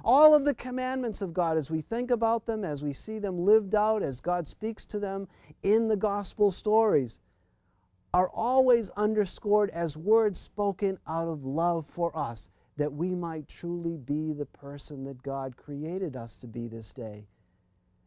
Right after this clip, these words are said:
God came into this world to be able to save us from sin, which is always something that destroys us, to save us for life,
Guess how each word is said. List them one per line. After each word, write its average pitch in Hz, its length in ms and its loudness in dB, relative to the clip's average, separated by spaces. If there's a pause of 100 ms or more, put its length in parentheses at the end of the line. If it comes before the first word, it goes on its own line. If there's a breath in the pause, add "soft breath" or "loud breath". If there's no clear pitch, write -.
(120)
God 143 280 -4
came 156 280 -4
into 143 240 -6
this 139 280 -6
world 143 520 -2 (500)
to 143 120 -6
be 143 220 -4
able 208 320 -4
to 170 140 -6
save 202 460 -6
us 180 200 -6
from 147 220 -6
sin, 120 720 -6 (480)
which 139 240 -6
is 131 220 -10
always 175 640 -4
something 160 560 -6
that 135 200 -6
destroys 139 720 -2
us, 107 420 -12 (400)
to 135 100 -6
save 170 440 -4
us 151 280 -4
for 143 160 -4
life, 139 580 -4